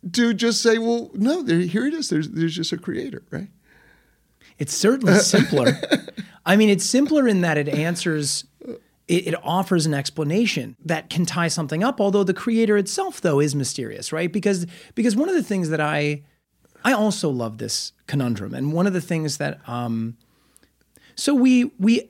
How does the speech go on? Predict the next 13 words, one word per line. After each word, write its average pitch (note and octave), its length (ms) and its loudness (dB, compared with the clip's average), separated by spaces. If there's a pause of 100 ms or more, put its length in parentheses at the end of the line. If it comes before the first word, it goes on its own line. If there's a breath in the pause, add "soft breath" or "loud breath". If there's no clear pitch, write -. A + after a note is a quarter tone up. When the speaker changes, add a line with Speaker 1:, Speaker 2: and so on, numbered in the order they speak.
(220)
Speaker 2:
all, B3+ 440 2 (120)
everyone, C3 540 -2 (200)
you A3 560 2
and F3+ 240 0
your D#3 100 -2
physicist C3+ 480 -6
friend, C3 320 -12 (720)
ultimately G3+ 640 2
say, A#2 460 -8 (180)
or A3+ 80 6
maybe E4+ 340 4
I'm, G#3+ 300 2
maybe A3 360 2